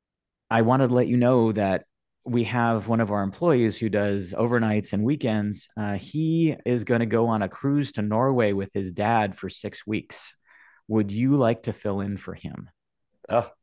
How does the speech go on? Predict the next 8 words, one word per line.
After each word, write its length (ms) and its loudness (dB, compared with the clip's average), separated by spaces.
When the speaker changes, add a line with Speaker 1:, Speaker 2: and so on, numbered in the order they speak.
Speaker 2:
wow. 340 -6
Speaker 1:
And 160 0
so, 600 2
I 260 -8
mean, 140 -4
this 180 -8
is 120 -10
my 240 -10